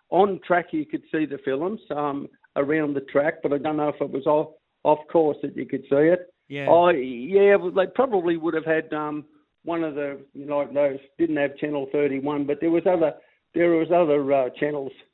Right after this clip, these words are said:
Speaker 1: that you could get and free-to-air T V and all that sort of stuff. Uh, you know,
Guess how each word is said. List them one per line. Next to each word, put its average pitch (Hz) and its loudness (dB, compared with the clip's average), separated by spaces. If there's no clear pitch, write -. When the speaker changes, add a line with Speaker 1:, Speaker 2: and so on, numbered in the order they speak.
Speaker 1:
that 135 -8
you 135 -2
could - -4
get 135 2
and 123 -4
free-to-air 135 4
T 135 0
V 123 -2
and 135 2
all 123 0
that 127 -2
sort 117 -2
of 120 -6
stuff. 131 -4
Uh, 120 0
you - -4
know, 123 0